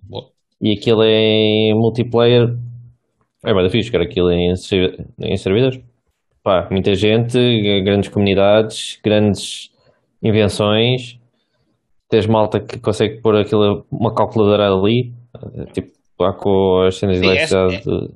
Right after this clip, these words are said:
Speaker 1: é,
Speaker 2: do
Speaker 1: essa,
Speaker 2: jogo.
Speaker 1: yeah, essa acabava de ser a cena mais interessante, cara. Andas a brincar com a eletricidade e a fazer aqueles circuitos todos manhosos e não sei o quê.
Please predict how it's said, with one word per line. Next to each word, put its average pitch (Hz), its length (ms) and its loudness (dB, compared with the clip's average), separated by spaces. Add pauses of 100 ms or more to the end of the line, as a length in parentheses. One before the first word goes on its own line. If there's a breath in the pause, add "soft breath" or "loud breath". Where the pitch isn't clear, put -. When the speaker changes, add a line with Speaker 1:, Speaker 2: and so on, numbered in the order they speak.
Speaker 1:
é, - 120 -10
Speaker 2:
do 107 80 -4
Speaker 1:
essa, 101 100 0 (280)
Speaker 2:
jogo. - 120 -20 (100)
Speaker 1:
yeah, 107 260 -6
essa 117 220 -4
acabava 147 360 0
de - 80 -16
ser 151 120 -6
a 143 40 -6
cena 147 240 -6
mais 147 160 -4
interessante, 135 400 -8
cara. 104 140 -8
Andas 104 200 -6
a 110 60 -4
brincar 110 300 -6
com 120 100 -8
a - 20 -4
eletricidade 117 600 -2
e 107 40 -4
a - 20 -18
fazer 104 220 -12
aqueles 107 220 -12
circuitos 113 360 -12
todos 107 220 -10
manhosos 110 440 -6
e - 20 -12
não 110 80 -10
sei - 180 -16
o - 20 -20
quê. 95 200 -10